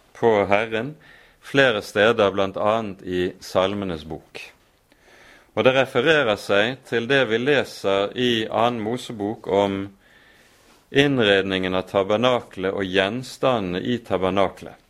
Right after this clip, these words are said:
Der er det jo slik at på arken hvilte nådestolen, som var et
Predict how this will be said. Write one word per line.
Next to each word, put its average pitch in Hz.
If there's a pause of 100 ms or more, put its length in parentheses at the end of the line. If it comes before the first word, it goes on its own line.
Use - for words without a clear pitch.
(1000)
Der 139
er 143
det 131
jo 123
slik 151
at 113 (240)
på 131 (100)
arken 143 (340)
hvilte 104
nådestolen, 101 (280)
som 113
var 104
et -